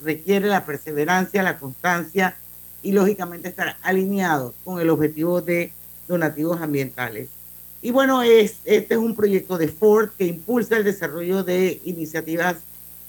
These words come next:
comunitarias enfocadas principalmente en la educación, eso lo habló Vivian Dávila cuando estuvo con nosotros,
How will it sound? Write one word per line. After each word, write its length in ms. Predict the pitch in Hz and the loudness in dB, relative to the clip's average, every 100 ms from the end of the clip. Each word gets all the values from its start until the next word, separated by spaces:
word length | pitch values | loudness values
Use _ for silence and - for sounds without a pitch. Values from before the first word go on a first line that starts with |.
| - | 0
comunitarias 1000 | 214 202 214 196 - 233 190 165 147 151 | 2 4 0 -4 2 2 4 2 2 -2
enfocadas 600 | 156 165 160 147 220 254 | -6 -8 -8 0 2 2
principalmente 1120 | 214 156 175 185 208 220 214 202 220 196 165 | 0 -2 -2 0 0 0 -2 0 0 0 -2
en 80 | 175 | -2
la 60 | 170 | 0
educación, 800 | 165 156 143 - 220 233 240 220 | -2 -4 -8 -8 0 0 0 -8
eso 260 | 165 147 175 | -10 -10 -8
lo 80 | 165 | -4
habló 300 | 147 160 156 | -2 0 0
Vivian 440 | 180 170 147 151 | -2 -2 -2 0
Dávila 440 | 160 170 185 185 180 | 0 2 4 2 0
cuando 220 | 143 143 | -4 -6
estuvo 300 | - 160 165 | -6 -8 -6
con 160 | 185 | -4
nosotros, 640 | 196 196 240 151 180 190 | -4 0 0 0 0 -2